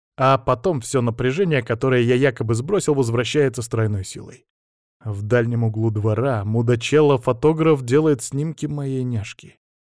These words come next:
И эта зараза так призывно улыбается в камеру, что у бородатого мамкиного дровосека стояк сейчас порвет его узкие штанишки.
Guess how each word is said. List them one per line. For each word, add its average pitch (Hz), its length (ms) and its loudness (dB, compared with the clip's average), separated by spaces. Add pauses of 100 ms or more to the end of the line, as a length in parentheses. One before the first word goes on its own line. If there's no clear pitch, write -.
(320)
И 117 140 0
эта 185 320 -10
зараза 139 680 -8 (120)
так - 260 -12
призывно 120 560 -2
улыбается 131 560 -2
в - 80 -14
камеру, 110 480 -8
что - 420 -8
у 165 100 0
бородатого 170 760 0
мамкиного 151 680 -4
дровосека 151 680 -2
стояк 175 460 -4
сейчас - 380 -6
порвет 165 500 -2
его 160 320 -4
узкие 120 460 -4
штанишки. - 840 -10